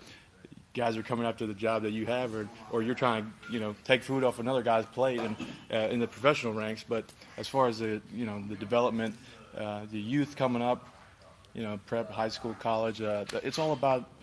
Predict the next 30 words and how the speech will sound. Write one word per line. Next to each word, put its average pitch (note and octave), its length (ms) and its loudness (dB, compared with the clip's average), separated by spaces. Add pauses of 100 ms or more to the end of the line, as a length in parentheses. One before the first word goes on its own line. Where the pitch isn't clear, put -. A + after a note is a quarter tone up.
(180)
the A#2 80 -2
work B2 200 0
and A#2+ 160 -2 (140)
the A#2 80 0
work B2 220 2
that B2 80 6
you - 180 2
put C3 160 2
in, A#2 160 2
and A#2 180 0
it's, - 280 -2 (760)
there's B2 260 -2
no D3 200 4
overnight C3+ 500 4
success C#3+ 400 0
stories A#2 380 0
in A#2+ 100 0
anything, C3+ 540 -2 (180)
in C#3 220 0
anything. D3 580 -2 (460)
It's B2 160 -2
all C3 180 4
about, B2 240 2
it's B2 120 -4
like C3+ 140 -2
the B2+ 60 -16
ten C#3 240 2
thousand C3 320 6
hour C3+ 220 4
rule. A2+ 280 0